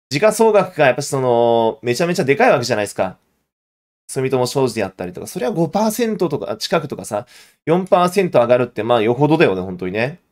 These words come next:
うん。えっと、なになに？森森さん、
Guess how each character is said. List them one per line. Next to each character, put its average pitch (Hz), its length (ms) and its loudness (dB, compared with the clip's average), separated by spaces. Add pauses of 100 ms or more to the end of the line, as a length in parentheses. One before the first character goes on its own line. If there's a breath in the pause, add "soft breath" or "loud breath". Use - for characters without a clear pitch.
う 110 60 -12
ん。 101 720 -10 (840 loud breath)
え 151 120 4
っ 147 100 -6
と、 214 340 2 (720)
な 156 140 2
に 127 60 2
な 104 100 0
に？ 139 260 -4 (380)
森 196 220 2
森 240 220 2
さ 214 220 2
ん、 196 100 -6